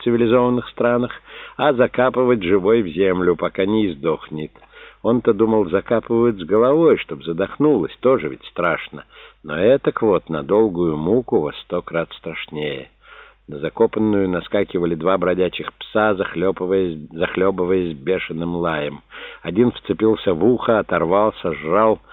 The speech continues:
в толпе одобрительно засмеялись. Руки преступницы были в земле, защищаться она не могла,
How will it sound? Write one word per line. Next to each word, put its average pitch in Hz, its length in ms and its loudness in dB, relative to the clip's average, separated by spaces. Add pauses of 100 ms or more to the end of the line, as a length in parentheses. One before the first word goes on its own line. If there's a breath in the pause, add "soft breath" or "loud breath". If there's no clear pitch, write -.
(220 loud breath)
в - 80 -20
толпе 95 420 0
одобрительно 92 640 -2
засмеялись. 82 920 -4 (360 soft breath)
Руки 101 260 0
преступницы 90 680 -4
были 87 200 -2
в 78 60 -6
земле, 92 480 2
защищаться 92 800 -6
она 87 160 -4
не 85 100 -4
могла, 87 480 0